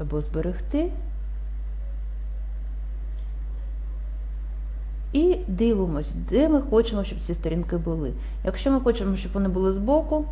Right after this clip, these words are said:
то ми залишаємо цей гаджет тут. Подивимось, що у нас вийшло. Ось вони, наші сторінки, які ми створили. Якщо ми хочемо, щоб вони були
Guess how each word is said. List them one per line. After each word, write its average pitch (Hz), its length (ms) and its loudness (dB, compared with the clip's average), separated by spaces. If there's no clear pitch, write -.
то 180 80 -2
ми 190 100 0
залишаємо 190 600 2
цей 160 100 0
гаджет 160 360 -2
тут. 143 140 -4
Подивимось, 170 420 0
що - 180 -4
у 165 40 -2
нас 156 240 -4
вийшло. - 360 -4
Ось 208 240 2
вони, 175 160 2
наші 175 300 0
сторінки, 160 580 -4
які 165 220 -2
ми 165 140 0
створили. 156 520 -4
Якщо 214 400 4
ми 285 120 6
хочемо, 185 460 2
щоб 180 200 -2
вони 196 200 2
були 180 240 4